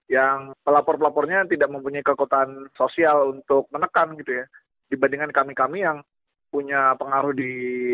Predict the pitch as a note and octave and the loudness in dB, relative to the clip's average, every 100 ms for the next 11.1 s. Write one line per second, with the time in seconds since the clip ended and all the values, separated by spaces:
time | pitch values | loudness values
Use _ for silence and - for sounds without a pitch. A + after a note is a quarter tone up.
0 | A#2+ C3+ C#3 - F#3+ - C3+ D3 D#3+ C3+ | -2 0 -2 0 -2 -2 0 0 0 -6
1 | C3 B2+ C3 B2 C3 C3+ C3+ C3 C3+ C3+ | -10 -8 -8 -6 -8 -8 -6 -2 0 0
2 | A#2+ B2+ E3 _ C3+ C#3 C#3 - C3+ B2+ | -2 -2 -8 _ 0 0 -2 2 2 2
3 | C3+ C3+ C#3 D#3+ F3 D3+ G3+ C3+ C3 F3+ | 0 0 0 0 -2 -2 0 0 -2 -2
4 | D3+ A#2+ A#2+ C3 - _ - - - _ | -2 -2 -2 -4 -4 _ -20 -20 -20 _
5 | F3 A#3 C4 D#3 E3 E3 F#3+ D#3+ D3 C#3 | 2 2 2 0 2 2 2 2 4 6
6 | C3+ C3 - E3 F#3 - G3+ D3+ C3 C3 | 4 0 -4 -6 -4 0 0 0 -2 0
7 | E3+ F#3 E3 D#3+ D3 C#3+ F3 E3 - E3+ | -2 -4 -2 -2 0 0 0 0 0 0
8 | F3 F#3 G#3+ F3 C#3+ _ _ - C3 C#3 | 0 0 0 -2 -2 _ _ -10 -4 0
9 | D#3+ F#3+ E3 A#2+ _ _ C3+ C#3+ D3 D3 | 0 0 -6 -8 _ _ -4 -2 2 2
10 | G3 - _ _ _ - C#3 E3+ A#3 A#3+ | 2 -4 _ _ _ 2 2 4 0 0
11 | G#3+ | 0